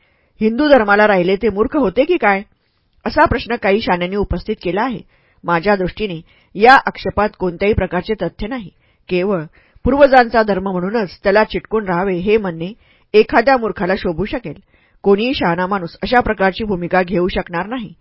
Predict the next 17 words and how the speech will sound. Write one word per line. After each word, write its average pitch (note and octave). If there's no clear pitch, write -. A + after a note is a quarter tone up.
केवळ F#3
पूर्वजांचा C4
धर्म F#3
म्हणून F#3+
धर्मांतर F3
करू G#3+
नये F#3
असे C#4
म्हणणाऱ्या G3+
लोकांनी G3
इतिहास G3
वाचला F3
नसेल F#3
असेच -
म्हणणे F#3+
प्राप्त E3
आहे. A3+